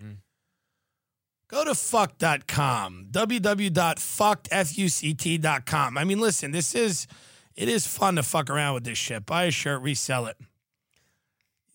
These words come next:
Speaker 2: Do, is there a promo code? There's not a promo code, right?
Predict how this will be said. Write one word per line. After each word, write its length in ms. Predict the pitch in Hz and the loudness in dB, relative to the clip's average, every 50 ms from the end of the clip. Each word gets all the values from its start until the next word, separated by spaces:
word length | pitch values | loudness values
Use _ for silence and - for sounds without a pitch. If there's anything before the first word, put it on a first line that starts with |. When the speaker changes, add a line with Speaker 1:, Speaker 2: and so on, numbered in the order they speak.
| _ 123 | _ -10
Speaker 2:
Do, 140 | - 190 | -8 -6
is 240 | 220 - 151 160 135 | -4 -2 -2 -2 0
there 100 | 202 196 | 2 0
a 60 | 190 | 0
promo 360 | 165 - - 202 208 220 214 - | 0 2 2 2 4 2 0 2
code? 200 | - 226 208 202 | 0 2 2 2
There's 160 | 190 156 - | 2 2 2
not 200 | 202 202 190 - | 2 2 2 2
a 60 | - | 2
promo 260 | - 196 185 160 120 | 0 2 2 0 -2
code, 240 | 107 - 101 98 101 | -4 -6 -10 -8 -4
right? 320 | 123 139 151 160 156 - | -2 0 0 0 -2 -4